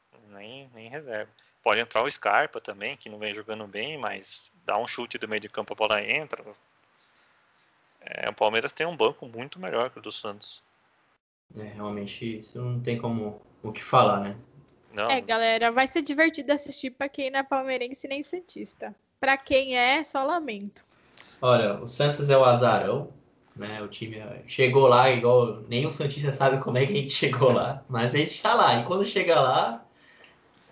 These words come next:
Speaker 2: mata-mata, o Santos é um time diferente, sabe? Eu, eu tava até conversando com uns amigos, até palmeirense mesmo, falei, "Meu, pontos corridos o Santos não, não dá certo. O último Campeonato Brasileiro que a gente ganhou era mata-mata.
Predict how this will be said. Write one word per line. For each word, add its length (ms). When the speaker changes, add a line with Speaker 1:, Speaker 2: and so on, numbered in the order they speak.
Speaker 2:
mata-mata, 580
o 60
Santos 280
é 40
um 60
time 200
diferente, 540
sabe? 240
Eu, 300
eu 60
tava 520
até 140
conversando 500
com 160
uns 200
amigos, 440
até 120
palmeirense 520
mesmo, 140
falei, 180
"Meu, 160
pontos 240
corridos 360
o 60
Santos 320
não, 100
não 300
dá 140
certo. 380
O 60
último 220
Campeonato 380
Brasileiro 340
que 80
a 60
gente 100
ganhou 400
era 160
mata-mata. 680